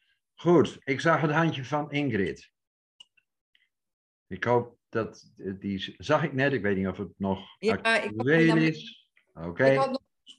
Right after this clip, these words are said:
Speaker 2: eh, iets voor Marion, maar toen dacht ik, nou, doe maar niet. Maar goed. Ehm, ik heb zelf de ervaring met een, eh, mijn jongste dochter, toen die, eh, dus ook ongeveer die leeftijd had, zeven jaar.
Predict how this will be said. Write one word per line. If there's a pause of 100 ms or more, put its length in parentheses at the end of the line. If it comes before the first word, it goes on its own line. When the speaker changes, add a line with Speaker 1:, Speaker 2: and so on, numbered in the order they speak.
Speaker 2:
eh,
iets
voor
Marion,
maar
toen
dacht
ik,
nou,
doe
maar
niet.
Maar
goed. (560)
Ehm,
ik
heb
zelf
de
ervaring
met
een,
eh,
mijn
jongste
dochter,
toen
die,
eh,
dus
ook
ongeveer
die
leeftijd
had,
zeven
jaar.